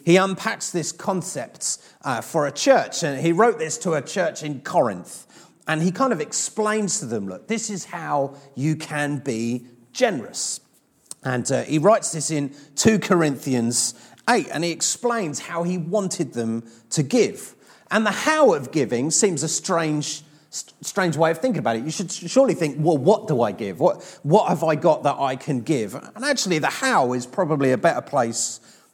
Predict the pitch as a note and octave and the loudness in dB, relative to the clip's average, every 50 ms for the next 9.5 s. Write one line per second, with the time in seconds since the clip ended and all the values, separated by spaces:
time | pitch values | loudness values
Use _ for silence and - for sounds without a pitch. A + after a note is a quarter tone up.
0 | _ _ - - D3 - - - - B3+ G#3+ C#3 G#2 - - - - _ _ _ | _ _ -10 -6 -2 0 0 2 2 2 2 2 0 -6 -10 -16 -20 _ _ _
1 | _ _ _ _ _ _ _ _ _ _ - D#3+ G3 G#3+ A#3+ A3+ G3 E3 D3 F3+ | _ _ _ _ _ _ _ _ _ _ 4 6 6 8 8 6 4 4 2 4
2 | E3+ F3 G#3 B3+ B3+ A3+ - - G3 - G3 F3+ E3 C#3+ - - - - - - | 4 6 6 6 4 4 0 -2 -4 -2 -2 -2 -2 -2 -4 -8 -14 -14 -14 -8
3 | - - B3 B3+ A3+ - - E3+ A2 C3+ B2+ B2+ - - C3 B2+ A2+ B2+ B2+ A2+ | -2 0 2 2 0 0 -4 -6 -4 -2 -4 -4 -2 -2 -2 -2 0 -2 -2 -2
4 | G#2 A2+ A#2 B2+ C#3 C3+ - - - - _ _ - D#3+ D#3 - G#3 G#3 D#3+ E3+ | -2 -4 -4 -4 -6 -10 -14 -20 -20 -20 _ _ -6 -2 0 2 2 2 2 2
5 | E3+ D#3 D3+ C3+ D3+ D#3 F3+ F3 - D#3 D#3+ C#3+ A#2+ A2+ - E3 D3+ D3+ D3 C#3 | 2 2 2 0 -2 -2 -2 -2 -2 -4 -8 -8 -4 -2 0 0 0 0 -2 -4
6 | C#3 C#3 C#3 C3 B2+ A#2+ A#2+ B2 A#2+ A#2 A#2+ A#2+ - C3+ C3 A#2+ A2 G2+ A#2+ A2+ | -4 -4 -2 -2 0 0 0 0 -2 -2 -4 -4 -2 -2 -2 -2 -2 -4 -4 -4
7 | A2 A2 - - G3 F3 A#2+ F#2 - - - - - - - - - - _ _ | -4 -4 -4 -2 0 0 0 -2 -4 -8 -8 -6 -4 -4 -4 -6 -8 -12 _ _
8 | _ _ _ _ _ _ _ _ _ _ _ _ _ _ - D#3+ F3+ G3+ F#3+ - | _ _ _ _ _ _ _ _ _ _ _ _ _ _ 2 4 4 6 6 4
9 | C#4 C#4 C4 - - - - - - | 4 4 4 2 0 0 -2 -4 -4